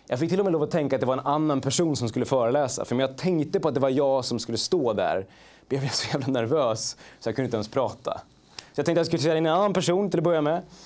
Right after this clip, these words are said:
Och sen helt enkelt när vi bokade datumet så la jag ner otroligt mycket tid på att faktiskt få försöka fixa det.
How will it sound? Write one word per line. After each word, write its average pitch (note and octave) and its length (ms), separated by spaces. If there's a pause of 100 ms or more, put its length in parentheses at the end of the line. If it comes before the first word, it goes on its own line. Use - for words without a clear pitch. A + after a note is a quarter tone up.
(1200)
Och F3 140
sen D3+ 260
helt C3 240
enkelt A#2+ 180
när A#2 80
vi A#2+ 60
bokade B2 360
datumet A#2+ 720 (260)
så A2 500 (240)
la A#2 160
jag G#2+ 100
ner F2+ 180
otroligt F#2 400
mycket F2+ 200
tid D2+ 200
på F2 60
att D#2+ 60
faktiskt E2 240
få F2 120
försöka E2 280
fixa - 300
det. - 120